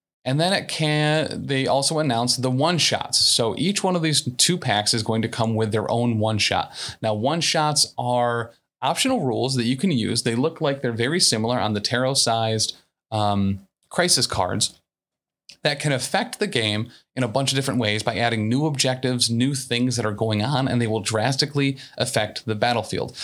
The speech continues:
Sometimes raising, lowering, or potentially neither the total threat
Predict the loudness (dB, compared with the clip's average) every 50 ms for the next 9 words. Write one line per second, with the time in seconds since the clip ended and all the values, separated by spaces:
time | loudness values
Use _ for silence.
0 | -12 -6 -2 0 0 0 2 2 0 2 2 0 -2 -2 -2 0 0 2 0 0
1 | 0 0 0 0 0 2 2 2 2 2 2 0 0 0 0 0 0 2 2 0
2 | -2 -4 -6 _ -6 -2 0 0 0 0 0 0 0 0 0 0 0 0 0 -2
3 | -4 -4 -6 -6 -10 -16 -20 -20 _ -4 -2 -2 -2 -2 -2 -2 0 0 0 0
4 | 0 -2 -4 -4 -2 0 0 0 0 -2 -6 -10